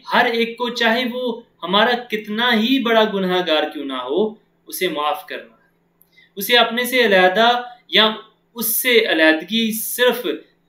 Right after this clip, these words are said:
तभी अख्तियार करनी है, जब आप यीशु के मुताबिक हर मुमकिन हद तक उसे मना नहीं देते। हाज़रीन गिरामी, याद रखिए, यीशु से बढ़कर मुआफ़ करने वाला इस वक्त तक दुनिया में कोई भी नहीं हुआ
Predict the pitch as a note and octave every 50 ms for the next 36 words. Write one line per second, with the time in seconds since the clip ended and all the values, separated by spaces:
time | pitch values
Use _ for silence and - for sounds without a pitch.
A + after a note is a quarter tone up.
0 | _ - F#3+ F#3+ F#3 F#3+ A#3 C4 B3+ G3+ - - - - - - - - F3+ E3+
1 | E3 - - - D3 C3+ C#3+ D3 C#3+ C#3 D#3+ F#3+ G3+ - - - _ _ _ _
2 | - D#3+ E3+ E3 D#3+ D#3+ E3+ F#3 F#3 - E3 D3 D3 D3 D3 - - G#3+ A3 G#3+
3 | A3 G3+ F#3 F#3 F#3 F3 D#3+ D#3+ - D3 D3+ D#3+ - A3+ G#3+ - - - _ _
4 | _ _ _ _ _ _ - A#3 B3+ C4+ C4 A3 F#3+ F3+ F3 F3 F3 - - C#4
5 | C#4 C4 A3 G#3 F#3 - - D#3 C#3 C3 - - _ _ _ _ _ - D3 -
6 | F3 D#3+ D3+ C#3+ C#3+ C#3 C#3 C#3 C#3+ C3+ C3 B2+ C3 B2+ A#2+ - - _ _ _
7 | _ _ _ _ _ _ _ _ _ _ _ _ _ _ _ _ _ - C#3+ E3
8 | F3+ - F#3+ G3+ G3+ G3+ F#3+ F#3+ F#3+ F#3 F#3 F#3+ F#3+ F#3+ F3+ E3+ D#3 D#3 D#3 D3+
9 | D3+ D3 - - C#3 C3 A#2 A2+ - _ _ _ _ _ _ _ _ _ _ -
10 | E3+ F3 - - G#3+ G3+ - G#3+ F#3 - D#3 E3 F3+ F3+ F3 F#3 F3+ D#3+ E3 D#3+
11 | D3+ D#3 E3 F3 F3 - - - F3 D#3+ D#3+ E3 E3 D#3+ D#3+ D#3+ D#3+ D#3 C#3 -
12 | - - _ _ _ _ - F3 - - - F3 F3 F3 - - F3+ D#3+ D#3 -
13 | D3+ C#3+ - - _ _ _ _ _ _ D3 E3+ F3+ F3+ F#3 F3+ F3+ F3 F3 -
14 | F3+ F3+ F3+ F3+ F3 F3 D#3+ D#3 C#3+ C#3 C#3 C3 B2 A#2+ A#2 A2+